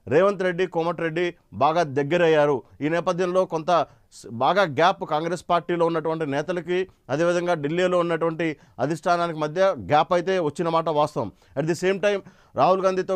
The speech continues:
కూడా కొంత గతంలో ఈ సునీల్ కొనుగోలుకు సంబంధించినటువంటి అంశం వచ్చినప్పుడు కొంత గట్టిగా సమాధానం చెప్పడం అనేది కూడా అధిష్టానం నోటీస్లో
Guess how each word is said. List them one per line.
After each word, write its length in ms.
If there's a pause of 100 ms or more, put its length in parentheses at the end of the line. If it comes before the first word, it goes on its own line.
కూడా 120
కొంత 240 (120)
గతంలో 340 (460)
ఈ 80
సునీల్ 320
కొనుగోలుకు 420
సంబంధించినటువంటి 560
అంశం 240
వచ్చినప్పుడు 420 (380)
కొంత 180 (120)
గట్టిగా 320
సమాధానం 580
చెప్పడం 220
అనేది 220
కూడా 220 (180)
అధిష్టానం 420
నోటీస్లో 400